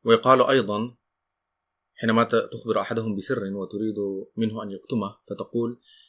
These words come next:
"اجعل هذا في وعاء غير سرب"، أي خذ سري هذا واحفظه مثلما يحفظ الماء في السقاء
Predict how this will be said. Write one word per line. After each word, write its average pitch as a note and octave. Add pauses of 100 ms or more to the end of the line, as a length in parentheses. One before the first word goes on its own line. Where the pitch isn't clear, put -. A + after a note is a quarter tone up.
(140)
"اجعل B2
هذا B2
في A2
وعاء A2+
غير B2
سرب"، F#2 (1800)
أي A#2
خذ B2+
سري A#2
هذا F#2+ (220)
واحفظه A#2 (1000)
مثلما B2
يحفظ A#2
الماء A2
في -
السقاء A2